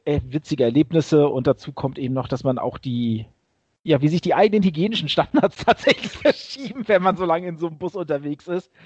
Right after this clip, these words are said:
äh, weil die Möglichkeit, sich wirklich großartig zu duschen oder fertig zu machen, wirklich hier gering sind einfach, ne? Man hat einfach ab spätestens, ich sag mal, wenn man die Tschechei verlässt und nach, nach Österreich rübergeht,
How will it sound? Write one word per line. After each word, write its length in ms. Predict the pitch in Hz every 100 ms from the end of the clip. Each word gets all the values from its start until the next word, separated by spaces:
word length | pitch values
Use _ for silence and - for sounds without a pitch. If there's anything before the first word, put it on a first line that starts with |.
| - 202 190 156
äh, 240 | - 151 143 -
weil 500 | 143 156 156 165 185
die 120 | 143
Möglichkeit, 540 | 143 180 170 - 165 165
sich 160 | 156
wirklich 320 | 170 160 160
großartig 500 | - 170 180 151 151
zu 320 | - - 156 143 127
duschen 320 | 156 190 -
oder 140 | 165 139
fertig 360 | 156 151 185
zu 120 | - 165
machen, 920 | 151 156 156 156 202 _ 160 170 _ _
wirklich 300 | - 190 190
hier 120 | - 190
gering 340 | 185 220 359
sind 220 | 135 117
einfach, 320 | - 107 101 95
ne? 120 | 202
Man 160 | 202 135
hat 180 | 175 -
einfach 400 | 143 135 147 -
ab 280 | - - -
spätestens, 800 | - 160 156 - 156 147 - -
ich 140 | 135
sag 100 | -
mal, 260 | 143 139 135
wenn 120 | 139
man 320 | 139 139 135
die 100 | 127
Tschechei 420 | 147 147 131 139
verlässt 360 | 135 127 143 -
und 180 | 120 131
nach, 460 | 131 113 143 131 -
nach 140 | 123
Österreich 400 | 117 139 127 131
rübergeht, 380 | 143 127 139